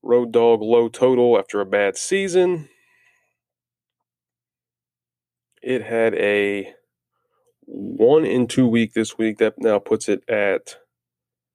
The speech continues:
five and three plus one point four eight units.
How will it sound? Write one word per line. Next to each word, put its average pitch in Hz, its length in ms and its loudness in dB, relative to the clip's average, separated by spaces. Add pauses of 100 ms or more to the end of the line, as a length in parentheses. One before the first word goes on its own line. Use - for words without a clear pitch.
(1300)
five 107 400 0
and 107 140 -6
three 107 180 0
plus 101 300 -2
one 104 160 -2
point - 240 0
four 101 240 -2
eight 98 200 -2
units. 127 580 0